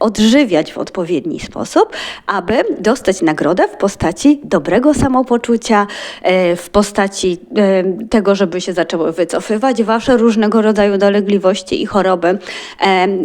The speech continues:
i powiem wam, że już samo poznanie słabych i mocnych stron swojego organizmu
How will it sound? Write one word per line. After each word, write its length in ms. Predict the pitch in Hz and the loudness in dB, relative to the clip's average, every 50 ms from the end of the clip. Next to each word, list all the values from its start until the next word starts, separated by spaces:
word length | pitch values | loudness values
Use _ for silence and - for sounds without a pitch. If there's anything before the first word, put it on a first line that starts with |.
| - - - | -8 -6 -2
i 400 | - 233 220 214 208 208 202 - - - - - - - - - - _ _ _ _ _ _ | 0 0 2 2 2 2 0 0 -4 -10 -20 -20 -20 -20 -20 -20 -20 _ _ _ _ _ _
powiem 360 | - 247 294 285 320 294 294 | 0 0 2 2 2 2 2
wam, 480 | 269 277 269 277 285 285 302 277 - - - - | 2 0 0 0 0 -2 -4 -4 -8 -14 -8 -6
że 280 | 202 185 214 202 190 | -4 0 0 0 0
już 240 | - 196 214 233 - | 0 0 0 -2 -2
samo 340 | - - 285 269 254 226 214 | 0 -2 0 0 0 0 -2
poznanie 600 | - 214 214 196 202 208 180 156 143 143 - - - - - - - - - | -2 -2 -2 0 0 2 2 2 0 -2 -4 -4 -6 -10 -20 -20 -20 -20 -16
słabych 720 | - - - - 233 220 254 254 254 220 254 277 - - - | -14 -8 -2 0 2 2 2 0 0 0 0 0 0 -2 -2
i 80 | - 208 | 0 0
mocnych 380 | 208 202 220 214 240 208 208 - | 2 2 0 0 -2 -4 -4 -6
stron 280 | - - 214 214 220 | -6 -2 -2 0 0
swojego 440 | 214 - - 190 190 202 202 196 - | -2 -2 -2 0 0 0 0 -2 -2
organizmu 680 | - 196 180 190 180 175 170 151 - 170 170 - - | -2 -2 -2 -2 0 0 0 -2 -2 -2 -4 -4 -6